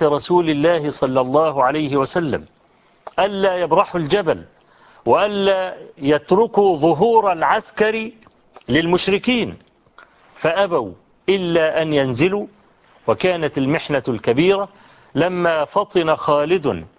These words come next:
رضي الله عنه، وكان إذ ذاك على خيل المشركين، فطن إلى الجبل فارغا، فعاد مرة أخرى، والتف المشركون على المسلمين فأثخنوهم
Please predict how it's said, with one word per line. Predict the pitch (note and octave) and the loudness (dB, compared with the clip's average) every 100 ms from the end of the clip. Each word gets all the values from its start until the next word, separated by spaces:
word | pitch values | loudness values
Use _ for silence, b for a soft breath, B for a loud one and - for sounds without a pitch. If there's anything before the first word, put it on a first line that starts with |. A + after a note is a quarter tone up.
| b b b - | b b b -2
رضي | A#2 B2 | 0 2
الله | B2 D3 C#3+ C#3 | 2 2 2 0
عنه، | E3+ C#3+ F2 - b b b _ | -2 -4 -8 -10 b b b _
وكان | A#2 - D#3+ D#3 | -2 0 0 0
إذ | D3 C#3+ - A#2 | -2 -2 -4 -6
ذاك | G2+ C#3+ D#3 - D#3 D#3+ B B B | -2 0 0 0 -2 -2 B B B
على | A2+ B2+ B2 | -2 0 -2
خيل | - F#3+ E3 | -2 -2 0
المشركين، | D#3+ D#3 - E3+ - G3+ G2+ - B B B B - | 0 0 0 -2 0 -2 -4 -10 B B B B -4
فطن | E3+ F#3+ - F3+ | -2 0 0 -2
إلى | F3 D3 D3 | 0 0 0
الجبل | C3+ A2 E3+ E3 D#3 D3+ | 0 0 0 2 -2 -2
فارغا، | D3 C#3 C#3+ D#3 F#3 F#3 - b b _ | 0 0 0 0 -2 -4 -16 b b _
فعاد | - C3 D#3 F#3 F#3 E3+ | -2 0 2 0 0 0
مرة | E3 F3+ D#3+ D3+ | 0 0 2 2
أخرى، | D3 D3 E3 - D#3 F#3 F#3+ b b b C3 | 0 2 0 2 0 0 -4 b b b 0
والتف | C3 A#2+ F#3 - D#3+ | 0 0 -4 -2 -4
المشركون | C#3+ C3+ - B2+ - D#3+ D#3+ | -2 -2 -2 -2 2 2 4
على | C#3+ C3 E3 | 2 2 0
المسلمين | D3+ C#3 D#3 - D3+ F3 G3 G3 G3 - b b _ | 0 0 -2 2 2 2 2 0 -2 -6 b b _
فأثخنوهم | C#3+ - - - - D3+ D#3+ G3+ G#3+ G#3 G#3+ G#3 A3 | 0 2 0 -6 -4 -2 0 0 0 0 0 -2 -6